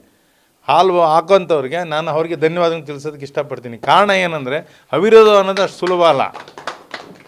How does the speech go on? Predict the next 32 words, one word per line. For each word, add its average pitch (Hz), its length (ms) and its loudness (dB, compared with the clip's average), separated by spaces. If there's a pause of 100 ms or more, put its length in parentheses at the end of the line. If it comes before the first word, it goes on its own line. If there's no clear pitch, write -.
(160)
ಯಾರೋ 190 380 6
ಒಬ್ಬ 180 160 0
ನಾನು 175 220 -2
ಬರೋದು 165 380 2
ಇಲ್ಲಿ, 165 260 -4
ನನ್ನ 165 240 -8
ತೀಟೆಗೆ 170 380 -4
ಏನು 160 100 -6
ಮಾಡ್ತೀನಿ, 156 340 -6
"ನೀನೊಂದು 165 400 -8
ಹಾಕೋ, 151 260 -4
ನೀನೊಂದು 156 460 -10
ಹಾಕೋ", 139 160 -8
ನೀ 143 140 -12 (320)
ದುಡ್ಡು 160 260 -2
ಹಾಳಾಗೋಗೋದು 170 640 2
ಡೈರಿ 147 280 -4
ಇದೆ. 117 340 -8 (520)
ಅದು 170 180 -4
ಉತ್ಪಾದಕರಿಗೆ 170 640 -2
ಬರೋದು 165 480 0
ದುಡ್ಡಲ್ಲೇ 185 840 2
ಚುನಾವಣೆ 185 360 -2
ಮಾಡೋಕ್ಕಾಗೋದು. 123 680 -6 (360)
ಅದು 170 180 2
ಅಟ್ಲೀಸ್ಟು 196 800 -4 (260)
ಒಂದು 175 240 -2
ಐವತ್ತು 185 280 0
ಸಾವಿರ, 180 180 2
ಒಂದು 175 240 -2
ಲಕ್ಷ 175 180 -2
ಉಳಿದ್ರೆ 135 680 -4